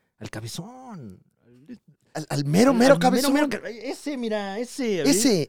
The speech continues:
Speaker 2: por fin. Ahí lo tenemos. Sí, tira tú, deshazte.
Speaker 1: Perdón, perdón.
Speaker 2: No, no,
Speaker 1: Mira,
Speaker 2: pero
Speaker 1: a ver, a ver.
Speaker 2: exprésate. No, déjalo ahí, déjalo ahí, Fran, no te preocupes.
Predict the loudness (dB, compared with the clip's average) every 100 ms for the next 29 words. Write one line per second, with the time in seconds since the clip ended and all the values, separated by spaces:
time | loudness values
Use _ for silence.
0 | 2 2 2 2 4 2 0 -6 _ _
1 | _ _ _ _ _ -20 -20 _ -4 2
2 | 2 2 0 4 6 4 4 2 2 4
3 | 2 4 4 4 4 8 8 6 6 8
4 | 8 6 6 6 6 4 2 -2 -4 -4
5 | -4 2 2 2 0 0 2 2 4 2
6 | 2 0 -4 -4 -4 -6 -6 -8 -8 -10
7 | -10 -12 -14